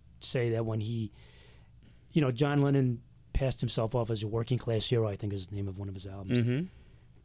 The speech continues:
Speaker 1: Lennon had a really middle class upbringing, as did Paul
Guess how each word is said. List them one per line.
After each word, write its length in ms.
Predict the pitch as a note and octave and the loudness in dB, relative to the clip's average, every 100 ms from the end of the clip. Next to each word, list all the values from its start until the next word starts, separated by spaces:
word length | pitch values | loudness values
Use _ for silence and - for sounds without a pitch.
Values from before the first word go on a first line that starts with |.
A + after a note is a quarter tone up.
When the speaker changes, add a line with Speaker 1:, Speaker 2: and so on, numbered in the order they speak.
| - - - - - - - | -20 -20 -20 -20 -20 -6 2
Speaker 1:
Lennon 280 | F#3 A3 | 4 4
had 160 | E3+ E3 | 4 4
a 40 | |
really 360 | C#3+ C#3+ D3 C3+ C3 | 6 6 6 6 2
middle 280 | C3 C3 B2+ | 2 4 4
class 460 | - A#2+ A#2 - - | 0 -2 -2 -4 -2
upbringing, 580 | B2 - A2+ G#2+ A2 A#2+ | -2 0 0 0 -2 -2
as 280 | B2+ C3 | -2 -2
did 280 | A2+ A#2+ A2 | 0 0 0
Paul 220 | - A#2+ | 0 0